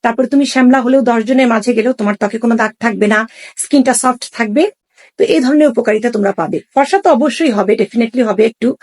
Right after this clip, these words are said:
আহ, আহ, একটু না, ভালোই হবে। তো এই যে দেখো, সব ধরনের সমাধান দিয়ে দিলাম, আর আশা করি বুঝতে পেরেছো। তোমার যদি বাজেট কম থাকে, সেক্ষেত্রে শামস আশফা পেজের ফারজানা আপুর কাছে বলবা, "আপু, আমার বাজেট কম।"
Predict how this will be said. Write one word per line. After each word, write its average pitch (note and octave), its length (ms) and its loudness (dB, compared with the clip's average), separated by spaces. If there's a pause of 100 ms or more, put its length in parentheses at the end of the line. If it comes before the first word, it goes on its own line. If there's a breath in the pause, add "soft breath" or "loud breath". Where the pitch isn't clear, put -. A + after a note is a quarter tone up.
(400 loud breath)
আহ, A3+ 480 -2
আহ, G3+ 260 0 (140)
একটু C4+ 260 0
না, C4 140 2
ভালোই B3+ 320 0
হবে। G#3+ 300 0 (1500 soft breath)
তো C4 160 0
এই C#4+ 220 0
যে D4+ 180 2 (260)
দেখো, A#3+ 420 0 (500)
সব C4+ 240 0
ধরনের D4 280 2
সমাধান B3+ 480 2
দিয়ে A#3 200 2
দিলাম, C4 340 2 (380 soft breath)
আর G#3 120 -2
আশা B3 240 -4
করি E4 160 2
বুঝতে - 200 -16
পেরেছো। F#3 360 -16
তোমার C#4 380 -2
যদি D#4 160 0
বাজেট A#3+ 340 0
কম D4 200 0
থাকে, D4 340 -2
সেক্ষেত্রে B3 580 -2 (200 loud breath)
শামস E4+ 280 0
আশফা E4+ 220 -2
পেজের B3+ 380 2
ফারজানা B3+ 380 2
আপুর A#3 200 -4
কাছে A#3+ 240 -4
বলবা, A#3 340 2
"আপু, B3 140 -4
আমার C4 140 2
বাজেট A3 340 0
কম।" D#4 180 0